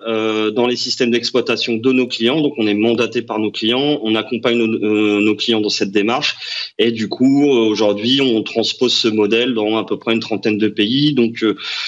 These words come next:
ce qui est important, c'est que tous ensemble, on est plus fort, et c'est un petit peu le, le mo-, ce modèle qui est que on va s'adosser à des gens comme, euh, comme Clément, comme Sachs, euh, à travers le monde,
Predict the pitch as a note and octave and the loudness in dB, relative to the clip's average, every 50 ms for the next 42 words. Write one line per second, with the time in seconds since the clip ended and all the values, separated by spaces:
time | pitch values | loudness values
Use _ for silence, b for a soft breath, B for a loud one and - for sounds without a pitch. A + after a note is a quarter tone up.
0 | B B B B _ _ _ _ _ - - - - - C#3+ C#3+ C#3 D3+ D3 D3 | B B B B _ _ _ _ _ -6 -4 -2 0 0 0 0 2 0 0 2
1 | - E3+ F3 E3+ - D3+ D3 D3 - C#3+ C3 - - - D3 - D#3 C#3+ C#3+ - | 2 2 2 2 2 0 -2 -2 -6 -12 -10 -8 -6 -4 -2 0 0 0 2 2
2 | E3 D#3+ D#3 C#3+ C#3 C3 C3+ - C#3 B2+ - D3 D3 D#3 E3 D#3 G2 A#2+ A#2+ A2 | 2 2 2 4 2 2 0 -2 -6 -2 0 2 2 2 2 0 0 -2 -2 -2
3 | - C3+ B2 A#2 A#2+ - C3+ - - D3 D3 D3 C#3 C3 A#2+ A#2+ A#2 A#2 A2 A2 | 0 -2 -2 0 -2 -4 -4 -2 0 2 2 4 4 4 4 4 4 4 4 4
4 | A2 A#2 B2 A#2+ B2 B2+ B2 A2+ A2+ A2+ A2 - - C3 B2+ B2+ B2 B2 C3+ C#3 | 4 2 4 4 4 2 2 0 0 -2 -2 0 2 2 4 4 2 2 2 2
5 | D3 D3+ D3 D3 - - B2 B2 C3 C#3+ D3 C#3+ - C3+ C3 C#3 C#3 C3+ G#2 A2+ | 2 0 -2 -2 -4 -2 0 2 2 2 2 0 0 2 2 4 4 2 2 0
6 | A2+ A2+ A#2 A#2 A#2 - B2 B2 B2+ A#2+ - - C#3 B2+ A2+ A#2+ A2+ A2+ A2+ G#2 | 0 0 0 0 0 -2 -2 0 0 0 0 0 0 0 2 0 0 0 0 0
7 | B2 B2 B2 - B2 A2 A2 G#2+ G#2 G#2 G2+ G2+ G2 G2 F#2+ F#2 F#2 F#2 F2+ - | -2 -2 -2 0 0 0 2 4 4 4 4 4 2 2 2 0 0 -2 -2 0
8 | A2+ G#2 G2 G2+ - G#2+ G2+ A#2 B2+ C#3+ D3 D3 A2 G#2 - - C3+ C3+ D3+ D3+ | -2 -2 -2 -2 -2 0 0 2 2 0 0 0 -2 -2 -2 -2 -2 -2 -2 -4
9 | - - - - G2+ G#2 G#2 G2+ G2+ G2+ G2+ G2+ G2+ G2+ F#2+ F#2+ - G2 G#2 G#2 | -6 -8 -8 -6 -2 -2 0 0 0 0 0 0 0 0 0 -2 -2 -2 -4 -4
10 | - - A#2 A2 A2 A2 G#2+ G#2+ G#2 G#2+ A#2 C3 D3 E3+ D#3 | -2 -2 -2 0 0 0 0 0 0 2 2 2 2 2 0